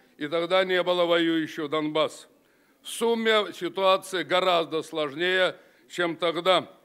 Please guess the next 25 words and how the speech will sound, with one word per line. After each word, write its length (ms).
Но 140
тогда 560
еще 320
были 320
живы 380
Примаков 720
и 60
Маслюков. 640
Дай 280
Бог 240
здоровья 460
Геращенко. 1000
Эти 240
талантливые 720
люди – 480
отказались 760
слушаться 600
М 160
В 60
Ф 320
и 100
провели 600
прямо 400
противоположную 920
политику, 720